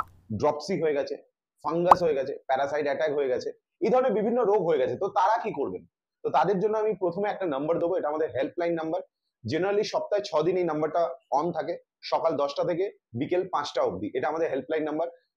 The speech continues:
All over ইন্ডিয়া থেকে মেসেজ আসে, even মাঝে মাঝে বাংলাদেশ এবং শ্রীলঙ্কা এসব জায়গা থেকেও মেসেজ আসছে। তো প্রচুর মেসেজ আসে, যাদের এমার্জেন্সি আছে তারা একবার এই নাম্বারে কল করে নেবেন। সকাল দশটা থেকে,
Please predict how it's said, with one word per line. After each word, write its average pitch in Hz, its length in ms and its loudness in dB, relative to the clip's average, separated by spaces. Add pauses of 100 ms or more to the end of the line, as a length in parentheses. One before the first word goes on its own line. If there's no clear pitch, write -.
(220)
All 185 200 6
over 233 220 6
ইন্ডিয়া 226 320 4
থেকে 214 240 4
মেসেজ 180 320 2
আসে, 160 240 2
even 180 420 2
মাঝে 147 220 0
মাঝে 170 300 0
বাংলাদেশ 151 520 4
এবং 151 220 -4 (260)
শ্রীলঙ্কা 165 500 2
এসব 151 280 0
জায়গা 151 180 2
থেকেও 180 200 0
মেসেজ 156 260 -2
আসছে। 165 280 0 (340)
তো 190 60 0
প্রচুর 202 380 0
মেসেজ 214 280 2
আসে, 196 320 2
যাদের 160 300 2
এমার্জেন্সি 190 480 2
আছে 185 140 2
তারা 165 140 2
একবার 165 180 2
এই 156 60 2
নাম্বারে 160 320 0
কল 180 180 4
করে 135 180 2
নেবেন। 90 200 -2 (240)
সকাল 160 280 0
দশটা 151 240 0
থেকে, 175 320 0